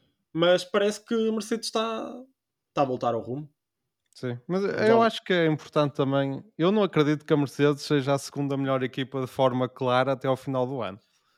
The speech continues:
Speaker 1: Sim, sim.
Speaker 2: Acho que as coisas correram bem, a, a Mercedes costuma estar bem em Barcelona até, acho que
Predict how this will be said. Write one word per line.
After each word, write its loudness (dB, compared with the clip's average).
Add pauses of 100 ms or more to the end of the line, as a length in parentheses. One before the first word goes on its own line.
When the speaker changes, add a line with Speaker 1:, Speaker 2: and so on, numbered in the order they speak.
(300)
Speaker 1:
Sim, -4
sim. -14
Speaker 2:
Acho 0
que -2
as 2
coisas 2
correram 0
bem, 4
a, -4
a -2
Mercedes 0
costuma -2
estar 2
bem 2
em 0
Barcelona -2
até, -2
acho 2
que -8